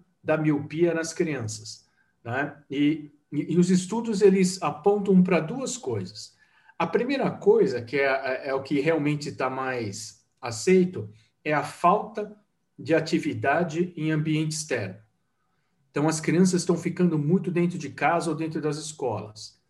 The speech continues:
né? Então, existe uma associação um pouco mais forte entre a falta da criança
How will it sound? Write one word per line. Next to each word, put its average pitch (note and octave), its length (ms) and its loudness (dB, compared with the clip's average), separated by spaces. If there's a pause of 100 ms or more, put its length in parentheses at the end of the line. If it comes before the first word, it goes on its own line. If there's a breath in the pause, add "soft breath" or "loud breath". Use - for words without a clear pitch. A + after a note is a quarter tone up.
(280)
né? B2 200 -6
Então, D3+ 240 0
existe F3+ 340 0
uma D#3+ 140 0
associação D3 1000 -4 (280)
um B2 80 -16
pouco C#3+ 260 -2
mais C3 240 -6
forte D#3+ 500 -2 (680 soft breath)
entre D3+ 840 -2
a B2+ 120 -4
falta G3 460 2
da D#3+ 140 -2
criança C#3+ 760 -4